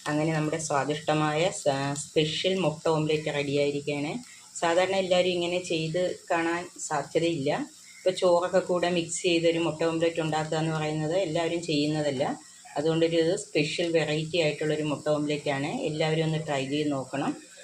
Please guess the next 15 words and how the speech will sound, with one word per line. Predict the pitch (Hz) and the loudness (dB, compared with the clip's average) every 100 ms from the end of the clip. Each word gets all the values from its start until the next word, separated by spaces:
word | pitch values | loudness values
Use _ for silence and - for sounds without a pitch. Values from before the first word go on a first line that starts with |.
| - 160 | -8 -2
വീഡിയോ | 160 165 | 2 4
ഇഷ്ടപ്പെട്ടെങ്കിൽ | 165 - 151 151 147 143 196 247 - | 2 0 0 0 0 0 0 -2 -2
സബ്സ്ക്രൈബ് | 160 156 - 160 151 | 0 0 0 2 2
ചെയ്യണം, | 143 180 233 | 2 -2 -4
കമൻറ്റ് | 170 151 147 | -4 -2 -2
ചെയ്യണം. | 147 143 139 330 - - - - - - - | 0 -2 -2 -6 -10 -20 -20 -20 -20 -20 -8
ഉം, | 175 165 156 | -4 -2 -2
ആദ്യമായിട്ട് | 151 160 160 170 175 190 | -2 -2 0 0 0 0
വീഡിയോ | 170 165 | 2 2
കാണുന്നവരാണെങ്കിൽ | 160 156 156 151 151 147 147 | 2 2 0 0 -2 -2 -2
ഒന്ന് | 147 143 | -2 -4
സബ്സ്ക്രൈബ് | 147 139 - 139 | -6 -6 -4 -4
ചെയ്ത് | 139 | -2
സപ്പോർട്ട് | 147 139 147 143 | -4 -2 -4 0
ചെയ്യണം, | 143 139 151 269 | 0 0 -2 -4